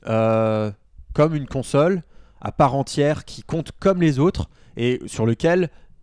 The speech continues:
on fait les portages aussi faciles que sur les autres consoles, euh, et qui, et du coup, euh, on peut avoir le choix, quoi. On peut, aujourd'hui,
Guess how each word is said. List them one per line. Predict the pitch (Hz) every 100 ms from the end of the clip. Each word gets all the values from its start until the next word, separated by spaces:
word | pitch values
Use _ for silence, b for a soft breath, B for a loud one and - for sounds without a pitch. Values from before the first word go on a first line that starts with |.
| - - -
on | 120
fait | - 170
les | 143
portages | - 123 147 123
aussi | 127 127
faciles | - 123 - 147 143
que | -
sur | 151 147
les | 131 117
autres | 120
consoles, | 120 - 135 156 196 - B B -
euh, | 110 113 113 113 113 110 110 110 110
et | 107 113
qui, | - 113 - -
et | 120
du | 104
coup, | - 175 175
euh, | 120 107 104 104
on | 107 101
peut | - 160
avoir | 151 117
le | 117
choix, | 117 - 170 160
quoi. | - 117
On | 110
peut, | 120 135 98 -
aujourd'hui, | - 123 123 139 220